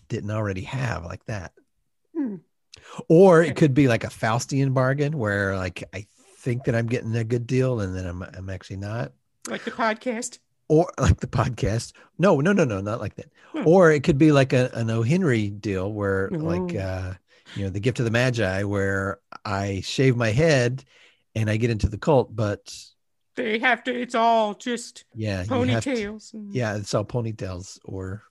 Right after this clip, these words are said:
Speaker 1: mohawks.
Speaker 2: Yeah.
Speaker 1: I, but how about this? I think the, the cult, forget the cult.
Speaker 2: What? Oh,
Speaker 1: I
Speaker 2: okay. <laughs>
Speaker 1: think
Speaker 2: I thought it was important to you.
Speaker 1: I told you, I just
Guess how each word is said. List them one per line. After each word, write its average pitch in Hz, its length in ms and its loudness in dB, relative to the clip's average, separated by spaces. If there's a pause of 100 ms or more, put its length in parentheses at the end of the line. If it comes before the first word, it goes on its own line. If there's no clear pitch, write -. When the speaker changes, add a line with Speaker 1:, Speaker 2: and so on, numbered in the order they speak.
(140)
Speaker 1:
mohawks. 101 680 -12 (320)
Speaker 2:
Yeah. 214 140 -12 (640)
Speaker 1:
I, 127 200 -4
but 139 200 2
how 160 80 4
about 151 160 6
this? - 480 -2
I 113 160 -2
think - 500 -4
the, 123 300 -10 (160)
the 135 100 -6
cult, - 340 -4
forget 110 240 -6
the 110 60 -10
cult. - 320 -10
Speaker 2:
What? 240 160 -6 (480)
Oh, 214 100 -6
Speaker 1:
I 127 180 -2
Speaker 2:
okay. 262 340 4
<laughs> - 180 -4
Speaker 1:
think 349 240 4
Speaker 2:
I 359 120 6
thought 320 180 6
it - 40 4
was 302 140 6
important 330 420 6
to 262 100 -2
you. 233 220 -4 (420)
Speaker 1:
I 160 80 -2
told 240 460 -4
you, 170 160 4
I 156 120 6
just 175 320 -2